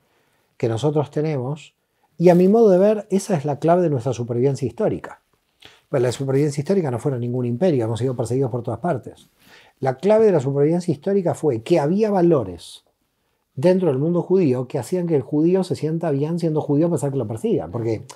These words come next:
la pregunta es, ¿cómo una persona judía en épocas, eh, de grandes persecuciones no decía, "Yo me voy"? Hubo gente que decía, "Yo me voy, me convierto al Islam, al cristianismo".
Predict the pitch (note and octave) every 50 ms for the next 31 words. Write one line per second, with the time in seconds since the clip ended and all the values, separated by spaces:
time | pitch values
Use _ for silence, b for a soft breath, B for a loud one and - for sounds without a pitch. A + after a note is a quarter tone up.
0 | B B B B - B2+ C3+ A#2+ C3 B2+ C#3 E3+ F#3+ G3 F#3+ F3+ D3 A#2+ G#2+ -
1 | - _ _ _ _ _ _ _ _ - G3 G3+ G3+ G3+ G3+ G3+ - - E3 D#3
2 | D3 C#3 C#3+ C3+ E3 E3 D3 - - D3+ D#3 E3 D#3 C3+ A2+ G2 F#2+ F#2+ - _
3 | - C3+ D3 E3+ F#3 E3 C3+ C3 G#2 - G#2 F#2+ F#2+ F2+ - - _ _ _ _
4 | A2+ A2 G2 G2 G#2+ B2+ A#2+ G#2+ B2+ D#3 F3 F3+ F#3 G3 E3+ C#3+ - - B2+ A#2+
5 | C3 C3 C3 B2+ - D#3+ D#3 D3 D3+ E3 G#3 A#3+ - - _ _ _ _ _ _
6 | _ _ _ _ _ _ _ _ _ _ _ _ C#3 C3 C3 C3 D3 D#3+ E3 D#3+
7 | A#2 - - E3 E3+ E3+ D3+ C3 C3+ D3+ D#3 C3+ C3+ F3+ F#3+ C#3+ - - - -
8 | _ - _ F#3+ A3 A3 - - E3 E3 D#3+ C3+ G#2+ G2 F2+ C3+ C#3+ F2+ F2 G#2+
9 | A2+ G#2+ G#2 G#2 C3+ D3 A#2+ F#2 G2 G2 - G2 A2+ C#3+ D3 A#2 G2+ - A2 G2+
10 | G#2 G#2+ - - C#3 C#3+ C#3+ C3+ A#2 G2 G2+ G2 F#2+ - - A2 B2+ F3+ F3+ C3
11 | - -